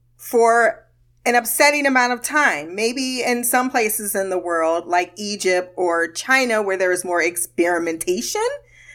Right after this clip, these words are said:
um, <laughs> and actual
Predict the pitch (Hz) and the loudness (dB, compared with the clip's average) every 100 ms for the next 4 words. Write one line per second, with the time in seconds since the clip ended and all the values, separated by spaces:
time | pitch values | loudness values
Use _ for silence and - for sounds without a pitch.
0 | - - - - 190 190 180 240 226 - | -20 -20 -12 0 4 4 4 2 2 -4
1 | - - - _ - _ _ _ 277 - | -18 -20 -20 _ -20 _ _ _ -8 -8
2 | 277 - 285 - 277 277 - 269 - - | -10 -8 -8 -6 -8 -10 -8 -10 -8 -6
3 | - - 240 226 226 220 - 226 233 - | -6 -2 4 6 6 2 2 2 2 0
4 | 254 220 214 202 196 | -2 0 0 0 -2